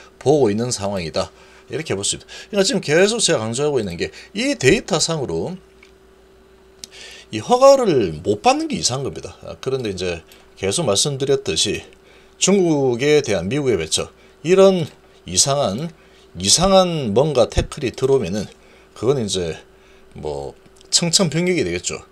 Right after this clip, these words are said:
자, 그런 상황이, 에, 나올 가능성은 근데 매우 희박하다, 매우. 매우 희박한 상황이다. 아, 그러나 이제 그게 현실화되면은 아주 또 무시무시한 결과가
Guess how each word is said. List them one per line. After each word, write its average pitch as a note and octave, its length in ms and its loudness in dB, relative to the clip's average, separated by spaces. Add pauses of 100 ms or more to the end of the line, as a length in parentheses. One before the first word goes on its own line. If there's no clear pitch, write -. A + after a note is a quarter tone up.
(380)
자, - 160 -14
그런 B2 720 -2
상황이, G#2+ 560 -6 (500)
에, D2+ 160 -14
나올 G#2+ 280 2
가능성은 G2+ 460 -4
근데 - 180 -10
매우 A3 300 8
희박하다, F#2+ 420 -4
매우. D2+ 160 -10 (200)
매우 B2+ 360 0
희박한 D3+ 760 -4
상황이다. F#2+ 540 -6 (640)
아, E2+ 120 -12
그러나 E3+ 300 4
이제 C3 180 0
그게 D#3+ 540 2
현실화되면은 E3 960 0 (520)
아주 - 220 -10
또 G2+ 80 -2
무시무시한 E3+ 800 0
결과가 A#2 840 2